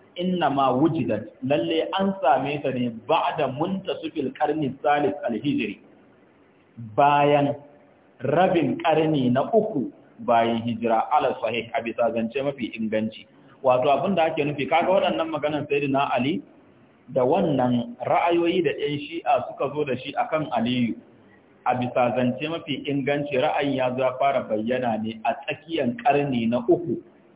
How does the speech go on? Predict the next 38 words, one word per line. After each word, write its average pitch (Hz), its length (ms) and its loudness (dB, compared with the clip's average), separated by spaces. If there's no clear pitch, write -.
na 123 120 -2
hijira. 107 480 -4
Kenan 139 240 4
lokacin 190 480 2
da 165 80 0
Sayyidina 156 320 -2
Ali 147 200 0
yake 151 120 -2
waɗannan 147 400 -2
maganganun, 127 720 0
bai 120 120 -2
ma 143 240 -2
san 151 160 -6
wannan 143 320 0
abin 127 240 -4
zai 131 160 -2
zo 127 80 -2
ya 123 80 -4
zama 120 320 -2
aƙida 123 380 0
bane 113 260 0
a - 80 -8
haka. - 240 -12
Amma 131 380 2
ya 156 220 2
rika 123 200 0
maganganun 120 640 0
sai 135 100 0
kuma 143 240 -4
ga 113 160 0
hakan 120 320 -2
ya 113 240 0
zo 117 80 0
ya 117 280 4
faru. 104 260 -2
Duk 170 240 2
da - 160 0
a 156 80 4